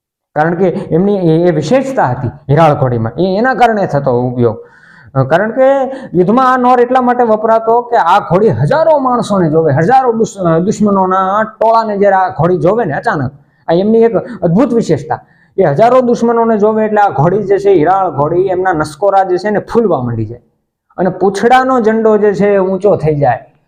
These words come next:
અને આ ઘોડીને તમે હજારો દુશ્મનોના ટોળામાં નાખો, અ, અને હજારો દુશ્મનોના ટોળામાં આ ઘોડી જાય અને આરપાર નીકળી જાય, આંખ બંધ કરીને, અને પોતાના અસવાર ઉપર એક ઘા પણ ન પડવા દે,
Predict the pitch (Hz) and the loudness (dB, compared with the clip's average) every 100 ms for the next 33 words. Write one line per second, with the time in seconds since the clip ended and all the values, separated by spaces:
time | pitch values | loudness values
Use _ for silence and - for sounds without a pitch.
0 | _ 170 - 226 240 175 196 202 202 196 | _ -8 -2 0 2 2 2 2 0 0
1 | 196 139 165 262 277 240 - 208 196 185 | 0 0 2 4 4 2 -2 -2 0 0
2 | 175 147 160 160 156 147 139 131 131 110 | -2 0 0 0 -2 -2 -2 -4 -8 -8
3 | _ _ 123 - 135 147 147 127 127 214 | _ _ -14 -2 -2 0 -2 0 0 2
4 | 247 240 202 - 190 185 175 165 151 156 | 2 2 0 0 0 0 -2 -2 0 0
5 | 156 156 156 160 180 170 - - 147 139 | 0 -2 0 0 0 -4 -12 -6 -6 -2
6 | 160 160 131 156 165 156 175 180 - - | 0 0 0 0 0 -2 -4 -6 -12 -20
7 | - 147 147 147 175 175 156 170 165 - | -6 -4 0 0 0 -2 0 0 -2 0
8 | 220 226 196 180 165 165 160 156 156 - | 0 0 -2 0 0 0 0 -2 -4 -8
9 | - 156 156 151 156 147 156 156 135 151 | -4 -4 -2 -2 -2 -2 -2 -2 0 0
10 | 151 143 156 170 160 151 139 190 226 190 | -2 -2 -2 0 -2 -4 -4 2 2 2
11 | 170 170 151 143 - - 151 180 165 139 | 0 0 0 -2 -10 -4 0 0 -2 -4
12 | 127 120 120 110 107 104 113 | -4 -4 -4 -4 -6 -10 -20